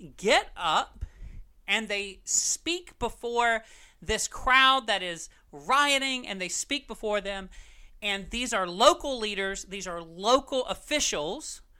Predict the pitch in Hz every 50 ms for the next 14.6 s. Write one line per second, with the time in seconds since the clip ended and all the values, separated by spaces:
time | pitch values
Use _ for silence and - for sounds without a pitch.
0 | - - - - - - - - - - - 233 240 233 226 220 220 214 214 196
1 | - 202 190 190 190 190 - 247 240 226 185 202 190 190 180 165 - - - -
2 | 370 370 233 190 165 180 196 202 - - - - - - - 220 208 202 202 240
3 | 254 269 247 240 240 220 - - - 220 214 214 208 185 - - - 226 220 214
4 | 214 214 208 208 202 - 190 185 - - - 254 302 349 320 285 262 233 214 185
5 | 180 - - 262 269 254 220 175 180 175 160 - 185 180 185 180 175 - 185 160
6 | 143 - - 285 302 - 240 208 190 180 175 175 175 - - - - - - -
7 | - - 190 180 175 175 214 294 320 294 254 269 262 254 262 240 220 196 - -
8 | - 226 226 214 208 277 339 320 233 208 202 - - - - - - - - -
9 | _ - 175 196 185 180 226 262 294 311 311 294 262 247 226 214 226 214 214 175
10 | 180 185 175 156 170 269 311 349 349 320 269 208 208 202 190 185 190 - - -
11 | - _ - - _ _ - 202 202 208 214 214 214 226 220 208 - - - 220
12 | 208 196 202 202 - - 277 311 330 320 294 247 214 196 196 190 185 185 190 208
13 | 214 220 220 220 220 214 208 190 196 190 165 - 190 180 - - 165 147 139 135
14 | 131 131 - - 123 - - - - - - -